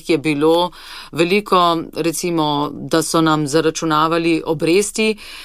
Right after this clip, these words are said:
em, nikjer pa ni bilo celo zabeleženo, recimo v aferah Orion in podobno,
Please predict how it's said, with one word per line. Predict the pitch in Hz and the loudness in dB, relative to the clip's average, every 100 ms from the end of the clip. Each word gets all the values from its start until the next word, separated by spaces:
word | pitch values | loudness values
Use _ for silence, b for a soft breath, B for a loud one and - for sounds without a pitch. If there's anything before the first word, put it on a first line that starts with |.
| B | B
em, | - 175 170 165 | -2 2 2 0
nikjer | 175 196 160 208 226 | 2 0 2 0 0
pa | 202 | -2
ni | 190 196 | 0 -2
bilo | 170 165 156 | -2 0 0
celo | 165 156 151 | 0 -2 -2
zabeleženo, | 156 131 127 143 208 214 196 175 165 | -2 -4 -4 0 0 2 2 2 0
recimo | 151 135 135 131 | -4 -8 -10 -8
v | 127 | -10
aferah | - 131 131 - | -8 -10 -8 2
Orion | 160 143 135 135 | 4 4 -2 -8
in | 131 | -10
podobno, | 147 139 170 160 160 | -6 0 0 2 0